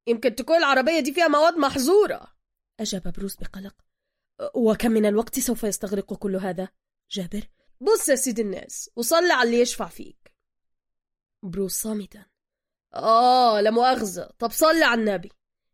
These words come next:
لا يزال بروس صامتا: "أنت ممكن تخلص لوحدك كل ده، بس ربنا يكرمك." "أخلص؟ أو إن أساعدك وأنت وذوقك؟" سيد جابر:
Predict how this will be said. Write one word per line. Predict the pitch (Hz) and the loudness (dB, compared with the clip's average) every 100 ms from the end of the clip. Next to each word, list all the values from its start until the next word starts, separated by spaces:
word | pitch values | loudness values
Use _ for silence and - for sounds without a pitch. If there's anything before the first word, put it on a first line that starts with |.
| - | -14
لا | 220 | -12
يزال | 202 175 202 240 | -10 -10 -10 -10
بروس | - 220 | -10 -10
صامتا: | 208 233 214 214 - _ _ _ _ - | -10 -12 -14 -20 -20 _ _ _ _ -6
"أنت | 269 | 0
ممكن | 330 427 494 427 | 2 2 2 0
تخلص | - - 339 339 269 | 0 -2 2 2 2
لوحدك | 247 320 269 269 | 2 2 0 -4
كل | - 349 302 | -2 0 2
ده، | 311 | 2
بس | 359 - | 0 0
ربنا | 247 214 302 339 | -2 -2 -2 -2
يكرمك." | 262 285 339 359 - _ _ _ _ _ _ _ _ _ _ - | -2 -2 -2 -2 -8 _ _ _ _ _ _ _ _ _ _ -20
"أخلص؟ | 180 - 180 180 269 - - _ _ _ _ _ _ - | -18 -12 -10 -8 -10 -14 -20 _ _ _ _ _ _ 2
أو | 226 220 208 196 185 | 4 6 6 4 4
إن | 214 214 | 2 2
أساعدك | 202 233 269 240 202 - | 2 2 2 2 0 2
وأنت | 254 302 | 2 4
وذوقك؟" | 269 262 403 440 190 _ _ _ _ _ _ _ | 2 4 2 2 -4 _ _ _ _ _ _ _
سيد | - 220 196 | -8 -6 -6
جابر: | 180 180 | -8 -10